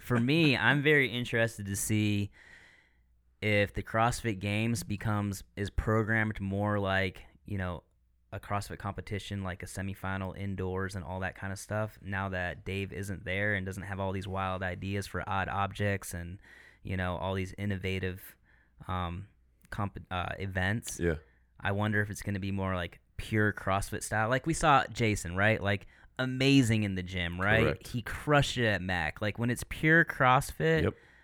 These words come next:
Speaker 1: undeniably one of the best CrossFitters in the world.
Speaker 2: Yep.
Speaker 1: But when it comes to the CrossFit Games and the events that are thrown at you, that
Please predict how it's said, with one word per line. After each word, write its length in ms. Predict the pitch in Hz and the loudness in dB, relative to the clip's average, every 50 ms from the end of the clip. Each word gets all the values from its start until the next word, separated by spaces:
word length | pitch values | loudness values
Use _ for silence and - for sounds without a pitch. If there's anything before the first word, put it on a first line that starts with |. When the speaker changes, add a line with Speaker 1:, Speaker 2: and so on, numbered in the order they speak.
| _ _ _ _ _ - | _ _ _ _ _ 0
Speaker 1:
undeniably 920 | 131 139 143 139 135 127 123 120 117 117 113 104 107 107 107 104 104 101 | 0 2 4 4 4 4 4 4 4 4 2 2 0 2 2 2 2 0
one 260 | 92 92 107 110 110 | 0 0 2 2 2
of 140 | 104 98 - | 2 0 0
the 160 | 104 104 107 | 0 0 0
best 560 | 98 98 98 95 95 95 92 - - - - - _ _ _ _ - | 0 2 2 4 4 2 0 -2 -6 -10 -12 -18 _ _ _ _ -8
CrossFitters 720 | - - 98 95 95 - - - 92 90 92 92 92 - | -2 0 2 2 2 0 -2 -4 -2 -2 -2 -2 -2 -4
in 100 | 73 90 | -6 -6
the 80 | 90 85 | -6 -6
world. 400 | 85 85 76 67 58 53 - - - - | -6 -6 -6 -6 -6 -8 -12 -14 -10 -6
Speaker 2:
Yep. 160 | 82 85 - - - - - | -6 -6 -6 -8 -12 -10 -4
Speaker 1:
But 80 | 104 104 | -2 0
when 140 | 104 110 107 | 0 0 0
it 80 | 98 | -2
comes 300 | - - 123 117 120 113 - | -2 -2 -2 -2 -2 -2 -4
to 120 | - 117 | -4 -4
the 80 | 101 95 | -4 -4
CrossFit 560 | - - 110 107 104 - - 95 82 71 90 | -2 0 0 0 0 0 -4 -6 -6 -6 -4
Games 500 | 98 104 101 104 104 104 104 107 107 - | -2 0 0 2 2 2 0 0 -2 -2
and 200 | 95 90 92 90 | -4 -6 -6 -4
the 100 | 95 95 | -4 -4
events 420 | 92 90 95 95 98 101 98 - - | -4 -4 -2 -2 -2 -2 -2 -4 -2
that 160 | - 98 92 | -2 0 0
are 80 | 92 92 | 0 -2
thrown 340 | - - 95 95 98 98 | -2 -4 -4 -2 0 0
at 260 | 98 95 90 - - - | 0 0 -2 -4 -4 -4
you, 240 | 98 95 98 98 | -2 -2 -2 -2
that 320 | 90 87 85 85 82 - | -2 -2 -2 -2 -2 -4